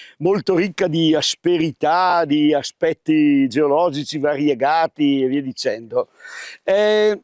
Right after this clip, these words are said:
vedete, questo è il promontorio di Po,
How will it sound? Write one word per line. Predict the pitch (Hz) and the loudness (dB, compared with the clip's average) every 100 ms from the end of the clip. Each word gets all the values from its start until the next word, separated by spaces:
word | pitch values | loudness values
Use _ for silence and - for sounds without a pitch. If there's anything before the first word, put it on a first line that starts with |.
| - | -6
vedete, | 175 240 262 190 190 | -4 0 0 0 0
questo | - 226 233 - 175 185 | 0 -2 0 0 0 2
è | 170 | 0
il | 165 | -2
promontorio | - 220 220 190 196 233 240 240 | 0 0 0 -2 0 0 0 0
di | 170 165 | -2 -4
Po, | 175 180 120 | 0 0 0